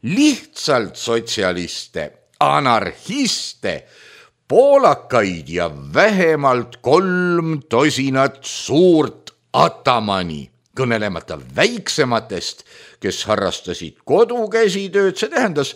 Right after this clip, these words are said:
rongide riisumist ja alevikes juutide tapmist. Nad ei võidelnud mitte ainult bolševike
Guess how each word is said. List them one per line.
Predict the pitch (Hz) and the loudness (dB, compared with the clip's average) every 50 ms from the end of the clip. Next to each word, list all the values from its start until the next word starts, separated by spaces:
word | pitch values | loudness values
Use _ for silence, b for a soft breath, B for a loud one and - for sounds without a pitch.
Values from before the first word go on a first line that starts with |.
| B B B B B B B B B | B B B B B B B B B
rongide | 208 214 240 277 277 240 196 170 135 120 123 107 117 120 123 | 2 4 4 4 4 4 0 0 0 0 0 4 4 4 4
riisumist | 139 208 247 269 269 262 233 202 160 208 208 196 202 202 185 - - - 110 | 4 2 -2 -6 -8 -6 -4 -2 0 0 0 0 0 -4 -4 -6 -6 -4 0
ja | 113 113 113 127 170 | 2 4 4 4 4
alevikes | 214 220 185 175 170 156 147 131 - - 107 98 - | 4 4 2 0 2 0 -2 -2 -2 -4 -4 -4 -4
juutide | 82 87 110 147 185 190 170 - - - - 117 117 90 104 90 80 - | -2 0 4 4 6 6 4 2 2 -2 -4 -4 -2 -2 -2 -4 -4 -2
tapmist. | - 92 101 113 - - - _ _ - 76 73 67 64 - - - - - _ _ _ _ _ _ _ _ _ _ _ _ _ _ _ _ _ _ _ _ - - | 0 0 0 0 0 -4 -20 _ _ -14 -12 -12 -12 -14 -16 -18 -18 -20 -20 _ _ _ _ _ _ _ _ _ _ _ _ _ _ _ _ _ _ _ _ -6 -2
Nad | 113 139 160 175 190 | 0 2 4 6 6
ei | 208 202 220 | 6 6 6
võidelnud | 214 233 247 254 220 233 240 233 233 240 240 233 226 | 4 2 2 2 4 4 4 4 4 0 -2 -2 -4
mitte | 247 254 247 - - 233 | -6 -8 -6 -2 -2 0
ainult | 233 254 247 240 240 233 208 156 | 0 0 0 2 0 0 0 0
bolševike | 131 175 247 269 262 185 - - 185 185 165 151 127 - - 131 | 2 4 4 4 2 -2 -4 -2 0 0 2 0 0 0 0 0